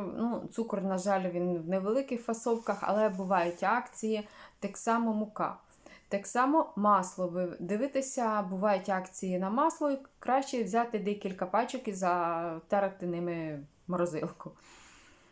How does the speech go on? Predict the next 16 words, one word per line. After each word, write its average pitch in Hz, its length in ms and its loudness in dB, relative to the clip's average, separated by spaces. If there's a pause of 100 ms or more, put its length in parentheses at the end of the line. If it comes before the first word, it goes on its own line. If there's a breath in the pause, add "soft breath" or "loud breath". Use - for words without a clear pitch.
(160 loud breath)
Е, 175 560 0
звичайно, 254 520 2
бувають 240 540 2
акції 214 480 0
на 196 140 0
молоко, 196 800 2 (400 loud breath)
на 202 100 0
сметану, 220 720 2
йогурти. 180 640 0 (200)
Йогурти 262 800 4
буває 220 440 4
вигідно 220 400 2
купляти 208 500 0
в 180 60 -6
великих 175 520 -2
упаковках, 294 680 2